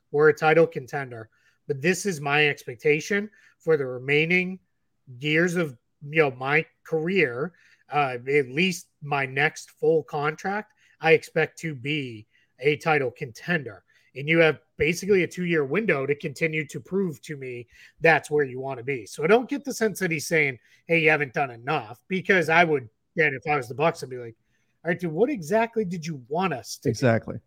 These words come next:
Speaker 1: Right? So I think it's more of a, "You better keep doing these things. Otherwise, we're gonna have a different conversation that's probably not gonna be, you know, one you really wanna face."
Speaker 2: Well, it, I guess particularly when the,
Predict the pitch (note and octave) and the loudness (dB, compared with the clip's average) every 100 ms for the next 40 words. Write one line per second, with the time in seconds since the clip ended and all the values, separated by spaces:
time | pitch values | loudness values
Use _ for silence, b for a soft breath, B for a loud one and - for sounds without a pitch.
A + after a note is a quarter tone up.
0 | - D#3 D3 C#3+ E3+ E3+ E3+ B3 A3 - | -2 0 0 0 0 0 0 0 0 -2
1 | E3 F3 E3 C#3+ C3 A#2+ b b D3 D3 | -2 2 2 0 -4 -8 b b -12 -2
2 | D#3+ E3 E3+ E3+ D#3+ A#2+ D3+ D3 D#3 E3+ | 4 4 4 0 -6 -6 -4 -2 -2 -2
3 | E3+ - F3 F3 F3+ b b b D#3 F3+ | -2 -2 0 0 -4 b b b 0 2
4 | E3 C3 B2 A#2+ A#2+ A2+ - _ _ - | 4 2 -2 -4 -6 -8 -14 _ _ 4
5 | D#3+ D3+ C#3+ C#3+ B2+ C3+ - C#3 E3 C3 | 4 6 4 2 2 0 0 -2 -2 -2
6 | B2+ E3 D#3 C#3+ B2+ - - F3 F3+ F3 | -2 0 0 -2 -12 -16 0 4 6 4
7 | D#3+ D3+ D#3+ D#3 D3+ D3 C#3 b b D#3 | 0 -2 -4 -4 -2 -4 -6 b b 2
8 | D3 B2+ D3+ C#3 C#3+ C#3 C#3+ C3 A#2+ A2+ | 2 2 -2 -2 -4 0 0 0 -6 -14
9 | - A2 F#2+ - - _ _ _ - F#3 | -16 -16 -16 -20 -20 _ _ _ -2 2
10 | F#3+ E3+ D#3+ D#3+ F3 - D#3+ C#3 C#3+ A#2+ | 2 4 4 6 4 2 0 4 6 6
11 | B2 A2+ | 6 6